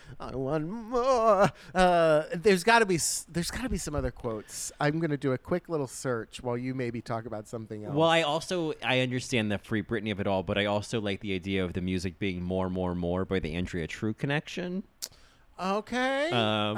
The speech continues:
Speaker 1: Okay.
Speaker 2: just, and, like, you could also do a compilation of, like, queens just doing, like, basic runways or, like, giving weak performances. So you could really, like, mix it up with, like, judges asking for more and queens not giving enough, you know?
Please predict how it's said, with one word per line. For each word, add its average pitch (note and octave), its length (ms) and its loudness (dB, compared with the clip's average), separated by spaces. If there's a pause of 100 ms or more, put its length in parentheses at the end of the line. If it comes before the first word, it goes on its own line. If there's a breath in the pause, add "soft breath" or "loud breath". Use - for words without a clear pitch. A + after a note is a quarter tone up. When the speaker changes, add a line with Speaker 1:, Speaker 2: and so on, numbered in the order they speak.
(120)
Speaker 1:
Okay. C4+ 280 -6
Speaker 2:
just, - 360 -2
and, E3+ 120 6
like, F3 200 0
you E3+ 80 -2
could F3 100 0
also C#3 220 2
do D3+ 100 0
a - 20 0
compilation A2 640 -2
of, G2+ 120 -6
like, F#2 220 -4 (260 loud breath)
queens G2+ 500 0
just - 220 -6
doing, F2+ 320 0
like, E2 240 -6
basic - 360 -8
runways E2+ 720 -4
or, F#2+ 160 -4
like, E2+ 300 -6 (280 loud breath)
giving G2 280 0
weak F#2 240 -2
performances. G#2+ 800 2
So D3 80 -2
you C#3 80 4
could D3 220 0
really, E3 480 8
like, B2 220 -4
mix B2+ 340 -2
it A#2+ 80 2
up A#2+ 180 2
with, A#2 160 -4
like, G#2+ 140 -2 (320 loud breath)
judges D3 420 6
asking D3+ 400 4
for D3+ 160 2
more C#3+ 360 6
and G#2+ 180 2
queens G#2 360 2
not F#2+ 220 2
giving E2 240 0
enough, D2+ 540 -8
you F#2+ 180 -4
know? F#2+ 420 -2